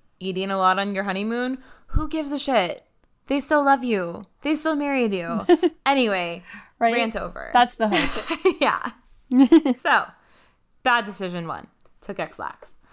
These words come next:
Speaker 1: The first night there, they didn't seem to kick in, so she proceeded to go on with her night getting wasted as fuck. The next thing she remembers is her new husband waking her up, telling her to get in the shower.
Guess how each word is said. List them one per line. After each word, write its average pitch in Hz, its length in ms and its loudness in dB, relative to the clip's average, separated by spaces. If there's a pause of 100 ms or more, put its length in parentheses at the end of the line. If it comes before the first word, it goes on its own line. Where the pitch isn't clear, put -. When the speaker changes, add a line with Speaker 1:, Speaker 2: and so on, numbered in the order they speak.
(560)
Speaker 1:
The 233 100 -4
first 330 280 2
night 381 200 0
there, 196 480 4
they 202 140 0
didn't 226 260 0
seem 247 180 -4
to 247 60 -8
kick 247 260 -6
in, 170 260 0
so 175 120 -8
she 202 160 -8
proceeded 254 460 -4
to 330 100 -6
go 214 260 2
on 185 260 6
with 196 100 -8
her 208 140 -8
night 170 320 -6
getting 180 340 -6
wasted 170 360 -4
as 175 120 -4
fuck. - 320 -8 (680)
The 220 100 0
next 285 200 0
thing 370 160 -6
she - 120 -6
remembers 196 520 0
is 185 140 -6
her 208 100 -4
new 196 240 -2
husband 208 440 -2
waking 180 300 -4
her 311 160 0
up, 175 340 0
telling 185 300 -2
her 208 140 -2
to 214 80 -2
get 185 220 0
in 185 80 -6
the 180 80 -4
shower. - 460 -4